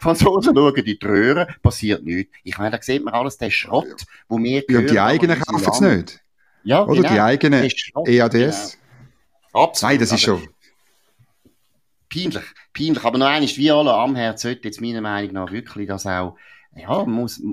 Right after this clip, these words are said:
Speaker 1: auch nutzen, die Gelegenheit. Es geht auch ein bisschen um das, weil die Leute sind jetzt wieder zu überzeugen,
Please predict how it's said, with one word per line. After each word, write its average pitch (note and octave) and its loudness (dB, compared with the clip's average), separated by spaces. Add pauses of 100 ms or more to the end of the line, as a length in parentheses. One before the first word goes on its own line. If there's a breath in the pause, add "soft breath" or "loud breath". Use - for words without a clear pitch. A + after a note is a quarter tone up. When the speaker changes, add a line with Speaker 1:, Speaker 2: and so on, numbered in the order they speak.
(160)
Speaker 1:
auch G#2+ -6
nutzen, F#3+ -2
die F3+ -12
Gelegenheit. E3 -6
Es G#2 -14
geht - -10
auch A2+ -8
ein A2 -2
bisschen A2 -10
um G2+ -6
das, G#2+ -8
weil B2 -8 (1080 loud breath)
die D#3+ -14
Leute F#3+ -10
sind C3+ 0
jetzt C3+ -2
wieder B2 -6
zu - -12
überzeugen, D#3+ -4